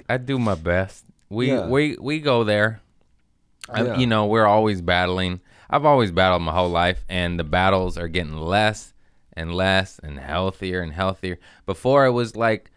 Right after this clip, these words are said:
Speaker 1: Dilaudid Oxycontin and liquid Vicodin, you know?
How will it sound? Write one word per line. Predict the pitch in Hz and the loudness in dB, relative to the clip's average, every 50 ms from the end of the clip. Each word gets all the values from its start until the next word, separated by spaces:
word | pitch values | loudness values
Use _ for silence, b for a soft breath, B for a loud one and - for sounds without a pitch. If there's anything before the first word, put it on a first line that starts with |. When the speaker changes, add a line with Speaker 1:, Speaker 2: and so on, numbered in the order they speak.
| _ _ _ _ _ _ _ _ - - | _ _ _ _ _ _ _ _ -12 -4
Speaker 1:
Dilaudid | - 101 101 110 110 110 107 110 113 104 117 113 107 | -2 0 0 2 4 4 4 4 4 4 2 2 2
Oxycontin | 107 104 113 120 - - 123 - - 120 117 104 - 113 117 113 113 | 4 2 2 0 -4 -10 -10 -6 -2 -2 -2 -2 -4 -6 -6 -6 -6
and | 110 107 110 110 | -6 -6 -6 -4
liquid | 110 120 120 - - 123 117 104 | -6 -6 -6 -6 -6 -6 -6 -4
Vicodin, | 131 139 151 - - 87 76 76 67 - _ _ _ _ _ _ _ _ _ _ _ _ _ _ | -2 -4 -4 -4 -6 -10 -10 -12 -14 -18 _ _ _ _ _ _ _ _ _ _ _ _ _ _
you | - 104 95 | -10 -8 -6
know? | 87 82 82 87 92 | -6 -6 -8 -10 -10